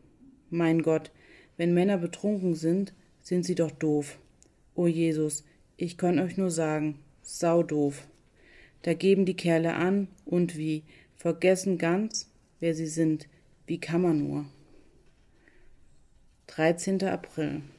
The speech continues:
Zum ersten Mal in der neuen Wohnung geschlafen mit dem Muttilein. Vierzehnter April.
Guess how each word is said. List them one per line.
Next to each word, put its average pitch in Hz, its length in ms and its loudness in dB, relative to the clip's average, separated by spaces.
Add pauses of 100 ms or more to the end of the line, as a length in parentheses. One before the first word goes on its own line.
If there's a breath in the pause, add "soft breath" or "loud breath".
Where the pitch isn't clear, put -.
(1500 loud breath)
Zum 175 220 -2
ersten 202 440 0
Mal 175 380 4
in 170 100 -2
der 165 120 2
neuen 165 300 2
Wohnung 160 260 2
geschlafen 160 760 -6 (160)
mit 160 140 -4
dem 165 140 2
Muttilein. 143 600 -4 (2750 soft breath)
Vierzehnter 160 600 -2
April. 147 540 -6